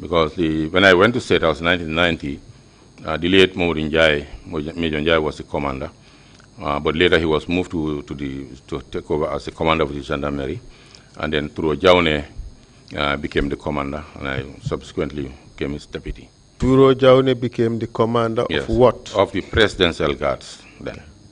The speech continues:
Speaker 2: All right, thank you. Proceed, please.
Speaker 1: And then, uh, when I returned, uh, when I was on, during the course, I was still number two, uh, and then the Lieutenant Demba Njie was number three at the time. So when I returned, uh, sometime in nineteen ninety-three, after the one-year,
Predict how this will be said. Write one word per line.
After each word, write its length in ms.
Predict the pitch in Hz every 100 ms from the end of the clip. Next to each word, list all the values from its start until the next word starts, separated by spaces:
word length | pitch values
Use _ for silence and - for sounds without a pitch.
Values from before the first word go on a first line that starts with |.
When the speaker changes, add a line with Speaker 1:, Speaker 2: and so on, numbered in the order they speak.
| -
Speaker 2:
All 60 |
right, 180 | 95 90
thank 260 | - 110 107
you. 40 |
Proceed, 420 | 113 127 117 127 -
please. 340 | 143 - - -
Speaker 1:
And 200 | 87 85
then, 200 | 101 104
uh, 220 | 98 92
when 160 | 95 123
I 60 |
returned, 600 | 107 101 - 92 85 92 107 -
uh, 140 | 90 76
when 160 | 92
I 60 | 107
was 220 | 92 87 - - - - -
on, 120 | 82
during 200 | 82 95
the 60 | 95
course, 260 | 95 87
I 40 | 82
was 140 | 76
still 300 | - 85 80 82
number 240 | 82 80 76
two, 320 | 123 85 78 - - - - -
uh, 480 | 85 78 73 73 76 73 -
and 200 | 78 78
then 160 | 82
the 500 | 82 82 78 76 76 -
Lieutenant 380 | 98 - 104 80
Demba 220 | 82 78
Njie 240 | 73 73
was 160 | 69 69
number 220 | 73 65
three 240 | 65 - 95
at 80 |
the 80 | 73
time. 320 | 69 67 58 - - - - - -
So 60 | 80
when 140 | 92
I 80 | 110
returned, 520 | 101 92 98 90 85
uh, 460 | 87 82 76 73 71
sometime 540 | 76 80 78 92 92
in 320 | 107 82 78 78
nineteen 320 | 98 101 85
ninety-three, 540 | 80 73 73 - 71
after 260 | - 80 80
the 80 | 71
one-year, 440 | 78 76 73 71